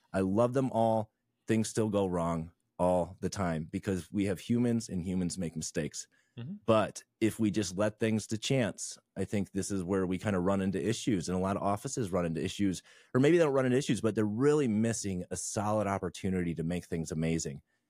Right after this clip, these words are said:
Speaker 1: And when we think of our why, what is deep in our hearts, we want our patients to be healthy. We want them to have the best dental health so they can have the best, we, we want them to have the best possible health they can. And in order to do that,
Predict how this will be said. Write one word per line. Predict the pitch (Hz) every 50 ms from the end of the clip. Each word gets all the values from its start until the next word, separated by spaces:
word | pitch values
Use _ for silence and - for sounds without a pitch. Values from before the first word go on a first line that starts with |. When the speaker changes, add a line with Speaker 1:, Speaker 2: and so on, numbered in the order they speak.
| _ _ _ _ _ -
Speaker 1:
And | 110 104 95 92 87 95 - _ _ _ _ _ _ _ _ _ _ _ _ _ _ _ _
when | - 95 92 104 113
we | 113 107
think | - - 139 139 127
of | 127 92 95
our | 90 85
why, | 80 78 80 87 101 107 110 107 98 87 82 71 87 92
what | 98 113 117
is | 110
deep | 87 82 104 110 107 -
in | 101
our | 95 87
hearts, | - - 104 98 85 - -
we | 98 110 113
want | 117 120 117
our | 110
patients | - 113 104 92 - 98 92 -
to | -
be | 90 101
healthy. | 107 123 143 180 - - - - - _ _ _ _ _ _ _ _ -
We | 107 110
want | 110 113 113 110
them | 117 110 113 110 107 104
to | - - - 110 107 107 107 104 104 101 98 104 - _ _ _ -
have | 113 110 107
the | 107
best | 92 110 113 113 - -
dental | 117 143 151 107
health | 98 87 76 71
so | - - 92
they | 92 90 87
can | - 92
have | 101 104 95
the | 104
best, | 90 104 104 98 - - - 143 - - _ _ -
we, | - 127 131
we | - 165 180
want | 196 190
them | 180
to | 170
have | 175
the | 151 117 - _ _ _ _ _ -
best | 135 131 - -
possible | - 127 120 - 123 113
health | 98 101 95 -
they | - 92
can. | - - 73 57 - _ - _ _ _ _ _ _ _ _ _ _ _ _ _ _ _ _
And | 127 131 131 127 120 117 -
in | 123 120
order | 120 139 160 175 156
to | 135 110
do | 101 98 113 139 240 240
that, | - 78 76 156 185 - -